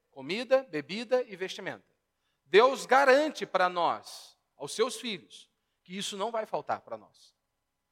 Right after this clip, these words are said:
Tudo que você precisar para cumprir o propósito de Deus nesta vida, não vai faltar. Deus não garantiu que você vai ter um Camaro,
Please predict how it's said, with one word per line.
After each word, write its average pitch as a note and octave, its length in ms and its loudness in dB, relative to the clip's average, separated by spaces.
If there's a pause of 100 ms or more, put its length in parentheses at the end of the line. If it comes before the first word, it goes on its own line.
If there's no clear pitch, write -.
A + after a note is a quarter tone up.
(220)
Tudo E4 280 2
que B3 100 -8
você A3+ 320 -2
precisar G#3 600 -2
para F#3+ 160 0
cumprir A3 480 -6
o A#3 60 -12
propósito A3 460 -2
de C4 80 -16
Deus F3 460 -6 (560)
nesta E3+ 360 -4
vida, F#3 360 -12 (600)
não D#3 120 -6
vai D3 140 -8
faltar. B2 340 -14 (760)
Deus G#3 200 0
não C#4+ 120 0
garantiu D4 480 2
que G3+ 80 -10
você F#3 240 -6
vai F#3 120 -2
ter G3 120 -8
um F#3+ 60 -12
Camaro, F3+ 680 2